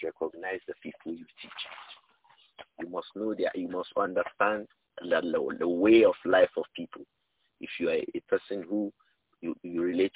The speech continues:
with a lot of people, you deal with a lot of people, then necessarily you must recognize you are a person who must study how each and every person that you relate with, how do they behave?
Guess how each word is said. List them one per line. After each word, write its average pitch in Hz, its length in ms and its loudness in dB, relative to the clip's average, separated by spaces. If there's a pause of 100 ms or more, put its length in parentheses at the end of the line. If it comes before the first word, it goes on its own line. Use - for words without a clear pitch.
with - 80 -10 (100)
a 87 40 -2
lot 90 200 2
of - 140 -4
people, - 340 -12 (460)
you 78 100 -14
deal 95 240 -4
with 82 80 -8 (100)
a 85 40 -2
lot 78 180 -2
of - 160 -4
people, - 280 -12 (500)
then 85 220 -12
necessarily 87 720 -2
you 80 140 -8
must 76 280 -14
recognize 87 600 -2 (480)
you 80 120 0
are - 20 4
a 78 80 4 (100)
person 104 380 -2
who 107 280 0
must 90 200 -8 (220)
study 104 520 6 (360)
how 98 340 8 (340)
each 113 220 2
and 92 140 -2 (100)
every 104 260 6
person 90 460 0 (320)
that 92 100 0 (120)
you 85 120 0
relate 87 400 4
with, - 100 -8 (100)
how 101 300 6
do 92 160 -4
they 90 220 2
behave? 85 320 2